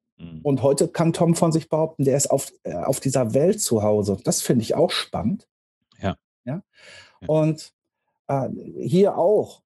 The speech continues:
Speaker 2: äh, Glaubenssätze nochmal. Also wenn wir grad beim Podcasting sind. Wenn du der Meinung bist, dass du nichts zu erzählen hast, dass du kein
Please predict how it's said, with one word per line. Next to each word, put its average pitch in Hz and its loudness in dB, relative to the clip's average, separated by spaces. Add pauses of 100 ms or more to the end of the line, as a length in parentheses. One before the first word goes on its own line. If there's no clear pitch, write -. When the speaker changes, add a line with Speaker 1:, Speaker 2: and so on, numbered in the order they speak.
(260)
Speaker 2:
äh, 139 2
Glaubenssätze 156 2
nochmal. 139 2
Also 120 -2
wenn 127 2
wir 123 2
grad 151 -2
beim 139 0
Podcasting 95 0
sind. - -8 (920)
Wenn 123 2
du 175 4
der 202 4
Meinung 165 4
bist, - -2 (1200)
dass - -2
du 160 2 (260)
nichts 214 2
zu 190 4
erzählen 180 2
hast, - -2
dass 117 -2
du - -2
kein 160 0